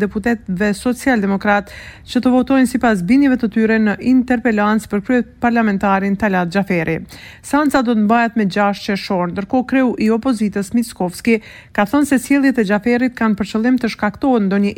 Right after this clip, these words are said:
incident, siç është prononcuar para mediave. Megjithatë, kreu i socialdemokratëve u ka bërë thirrje deputetëve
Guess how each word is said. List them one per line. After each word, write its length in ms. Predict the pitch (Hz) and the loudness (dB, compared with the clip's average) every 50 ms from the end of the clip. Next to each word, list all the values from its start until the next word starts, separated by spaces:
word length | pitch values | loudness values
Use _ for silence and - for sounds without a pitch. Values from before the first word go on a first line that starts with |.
| 240 | 2
incident, 640 | 247 226 220 - 202 170 160 185 202 247 294 294 - - - - - - - - - - - - - _ _ - | 2 2 2 0 -2 -2 0 2 2 2 2 0 -2 -8 -20 -20 -20 -20 -20 -20 -20 -20 -20 -20 -20 _ _ -14
siç 480 | - - - 285 285 - - - - - - - - - | -4 0 2 2 2 2 0 -4 -4 -4 -6 -8 -4 0
është 500 | 240 254 254 - - - - 233 226 226 233 233 226 - - - - | 0 0 0 -2 -6 -4 -2 0 2 2 2 0 -2 -6 -14 -16 -6
prononcuar 640 | - 247 254 233 220 202 190 - 220 208 202 196 196 | 0 2 4 4 4 2 0 0 0 0 0 0 -2
para 240 | - 196 190 185 180 - - 196 | -2 0 0 0 -2 -2 -2 0
mediave. 720 | 190 190 190 180 170 160 165 160 147 151 151 151 151 - - - - - - - - - - - - - - - | 2 4 4 4 2 2 0 -2 -2 -2 -4 -6 -6 -10 -12 -18 -20 -20 -20 -20 -20 -20 -20 -20 -20 -10 -2 0
Megjithatë, 540 | 285 - 262 277 254 254 233 - 294 294 | 2 2 4 2 2 2 0 0 -2 -2
kreu 260 | - 240 269 269 269 254 | 0 2 2 4 4 2
i 80 | 233 | 2
socialdemokratëve 1080 | - 254 233 - - 240 220 196 208 214 233 247 262 247 214 190 - 208 220 233 254 247 - | 0 -2 -2 0 0 2 2 2 2 2 2 2 2 0 0 0 -2 -2 0 0 0 0 -2
u 140 | 202 208 | -2 -2
ka 160 | - 208 196 180 | 0 0 0 0
bërë 240 | 226 226 196 - - | -2 -4 -2 0 2
thirrje 360 | 294 294 226 202 190 185 175 | 2 4 4 2 2 0 0
deputetëve 680 | 190 180 - 190 - 202 202 214 - 254 233 277 285 | -2 -4 -6 -6 -4 -2 -2 -2 0 0 0 2 0